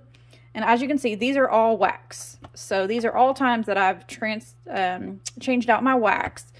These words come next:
And this is actually the method I prefer, um, is just to dump the wax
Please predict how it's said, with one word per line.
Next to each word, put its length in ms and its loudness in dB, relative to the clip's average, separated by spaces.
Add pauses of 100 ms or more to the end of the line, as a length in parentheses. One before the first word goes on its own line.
(400)
And 160 0
this 120 2
is 100 2
actually 220 0
the 80 2
method 240 0
I 60 -4
prefer, 680 -4 (480)
um, 340 -2
is 120 -4
just 220 -8
to 60 -6
dump 280 4
the 80 -2
wax 480 0